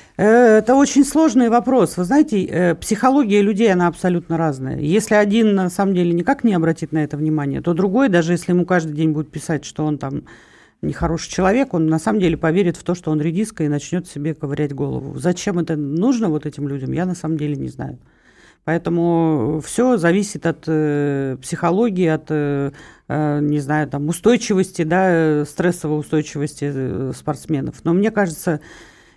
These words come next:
э, не стоит лишний раз, э, м,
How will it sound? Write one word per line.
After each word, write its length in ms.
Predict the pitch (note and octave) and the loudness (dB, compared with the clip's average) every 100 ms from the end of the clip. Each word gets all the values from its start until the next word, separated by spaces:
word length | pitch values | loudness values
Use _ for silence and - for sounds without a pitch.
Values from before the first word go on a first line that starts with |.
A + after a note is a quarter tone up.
| - | -8
э, 260 | D3+ D#3 D#3 | -2 0 4
не 140 | F#3 | 4
стоит 320 | F3+ C4 A#3+ | 4 4 4
лишний 300 | F#3+ G3+ G#3+ G#3 | 2 0 2 4
раз, 280 | C4 C4+ - | 4 2 0
э, 60 | F#3 E3+ D#3+ D3+ | 2 2 2 0
м, 440 | A2+ D3+ D3+ B2+ | -2 -4 -4 -4